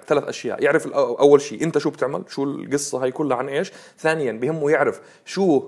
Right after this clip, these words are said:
راح يستفيد منك. ثالثًا، بهمه يعرف المعلوم-،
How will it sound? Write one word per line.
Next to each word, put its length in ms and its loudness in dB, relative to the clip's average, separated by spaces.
راح 160 0
يستفيد 520 -2
منك. 540 -2
ثالثًا، 420 4
بهمه 640 0
يعرف 380 6
المعلوم-، 420 2